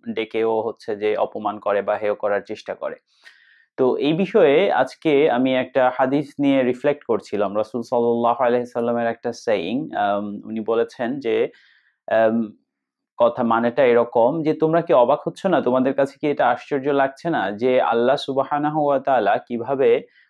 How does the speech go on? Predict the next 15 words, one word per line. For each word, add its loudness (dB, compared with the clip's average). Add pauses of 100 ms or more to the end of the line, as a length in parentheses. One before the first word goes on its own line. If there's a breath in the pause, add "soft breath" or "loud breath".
কুরাইশের, 2
আহ, 4 (180)
মন্দ 0
বলা 4
কিংবা -2
হচ্ছে -4
যে 2
অভিশাপ -2
দেয়া 0
এগুলো -2
আমার 0 (100)
থেকে -4
সরিয়ে -2
দিচ্ছেন?" -12 (220)
আহ, 0